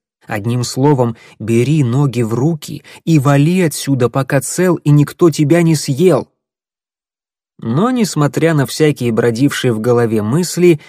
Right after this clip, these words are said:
я не сдавался, а продолжал двигаться дальше вдоль ограды. Освещённая комната, которую я видел с улицы,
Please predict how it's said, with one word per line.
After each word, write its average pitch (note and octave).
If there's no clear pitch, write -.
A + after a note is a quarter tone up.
я C3
не B2
сдавался, A#2
а C3+
продолжал B2
двигаться C3+
дальше A2+
вдоль A#2
ограды. A#2+
Освещённая D3+
комната, C3
которую C3+
я C3+
видел C#3
с -
улицы, -